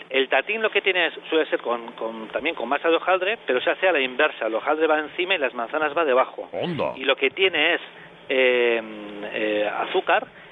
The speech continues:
Speaker 1: y esa caramelización y el juguillo que saca la, la, la manzana es lo que le hace la gracia a esa,
Speaker 2: Ah, sí,
Speaker 1: a esa
Speaker 2: ¿eh?
Speaker 1: tarta.
Speaker 2: Yo
Speaker 1: Sí,
Speaker 2: creía
Speaker 1: sí.
Speaker 2: que tenía algo de crema por debajo,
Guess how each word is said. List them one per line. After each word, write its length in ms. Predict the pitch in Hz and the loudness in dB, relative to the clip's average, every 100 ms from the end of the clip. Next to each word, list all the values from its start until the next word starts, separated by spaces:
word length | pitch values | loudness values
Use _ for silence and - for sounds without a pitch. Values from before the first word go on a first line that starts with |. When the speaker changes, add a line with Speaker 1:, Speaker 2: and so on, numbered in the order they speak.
| - | -12
Speaker 1:
y 60 | 139 | -6
esa 140 | 135 | -2
caramelización 880 | 175 160 156 156 143 151 - 170 165 | 2 4 2 2 0 0 2 2 2
y 60 | 131 | 2
el 80 | 117 | 0
juguillo 580 | - 123 131 180 147 | 0 -2 0 0 0
que 160 | 113 107 | 0 -4
saca 300 | - 143 143 | -2 0 2
la, 540 | 143 139 139 135 131 127 - - - - | 4 6 6 4 2 -2 -10 -20 -18 -4
la, 340 | 127 120 120 | 0 2 2
la 100 | 117 | 2
manzana 460 | 123 117 160 165 202 - - - | 0 0 0 0 -4 -10 -20 -14
es 100 | 123 | -8
lo 80 | 123 | -6
que 80 | 147 | -2
le 100 | 123 | -2
hace 140 | 113 | 0
la 120 | 123 117 | 0 2
gracia 320 | 123 - 131 | 0 0 -2
a 20 | |
esa, 180 | 117 107 | 0 0
Speaker 2:
Ah, 40 | 113 | 0
sí, 140 | - | 0
Speaker 1:
a 20 | 170 | 0
esa 120 | 110 | 0
Speaker 2:
¿eh? 20 | 147 | -2
Speaker 1:
tarta. 240 | 104 98 - | -6 -10 -14
Speaker 2:
Yo 80 | 101 | -6
Speaker 1:
Sí, 60 | 131 | -2
Speaker 2:
creía 160 | 180 | 0
Speaker 1:
sí. 60 | 196 | 0
Speaker 2:
que 20 | |
tenía 220 | 185 175 170 | -2 0 0
algo 180 | 151 | 0
de 100 | 147 | -2
crema 360 | 123 127 123 117 | 0 -2 0 -2
por 120 | 110 | -2
debajo, 380 | 104 95 - 170 | 0 -2 -2 -8